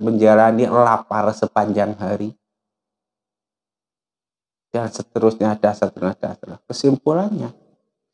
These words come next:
ketika hati seseorang dipenuhi dengan syahwat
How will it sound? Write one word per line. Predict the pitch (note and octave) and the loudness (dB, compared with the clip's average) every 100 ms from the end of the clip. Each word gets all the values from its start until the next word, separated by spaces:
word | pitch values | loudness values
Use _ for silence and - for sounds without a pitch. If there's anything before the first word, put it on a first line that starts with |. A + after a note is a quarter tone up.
| _ _ _ _ _ _ _ _ _ | _ _ _ _ _ _ _ _ _
ketika | - - - G3 - G3 | -4 -4 -2 -2 0 0
hati | F3+ - C#3+ D#3 _ C#3+ | 0 0 0 0 _ -2
seseorang | C3 - C3+ - A2+ - C3+ C#3 C3+ A#2+ - | -2 0 -2 -2 -6 -4 -4 0 2 0 -4
dipenuhi | G#2+ G#2+ A#2+ A2+ B2+ C3+ - | -8 -2 -2 0 0 -2 -4
dengan | - G#2 G#2+ G#2 | -4 -2 0 -2
syahwat | G2 - - G2+ G#2 | -2 -4 -2 -2 -2